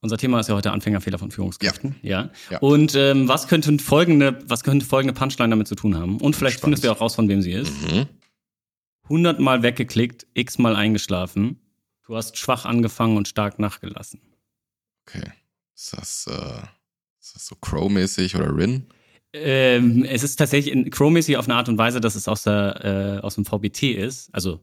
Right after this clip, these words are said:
Speaker 2: Ah.
Speaker 1: Crow war ja in der R B A, aber das
Speaker 2: Ja.
Speaker 1: ist aus dem V B T, ist, ist aus dem Battle. Ich muss jetzt, ich muss jetzt luschern, wer es eigentlich überhaupt gerappt hat.
Speaker 2: Okay.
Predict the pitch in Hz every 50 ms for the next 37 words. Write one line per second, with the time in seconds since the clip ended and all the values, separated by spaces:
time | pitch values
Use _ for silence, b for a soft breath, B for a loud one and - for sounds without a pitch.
0 | _ _ - 123 160 196 196 - 143 131 143 143 127 123 120 120 113 113 110 110
1 | 104 101 98 92 101 92 87 92 101 120 143 160 - - - 92 87 104 123 117
2 | - - - 117 110 110 - - 123 139 139 139 - - - _ _ _ - 139
3 | 135 - 120 127 - 120 110 - 143 139 - 180 180 190 202 - B B B B
4 | - 117 117 - 131 104 95 - 104 - 113 123 120 - 104 - - 139 143 -
5 | 120 98 90 95 92 - 101 98 98 98 101 98 - - 95 98 113 - - 117
6 | _ - 92 90 80 87 73 90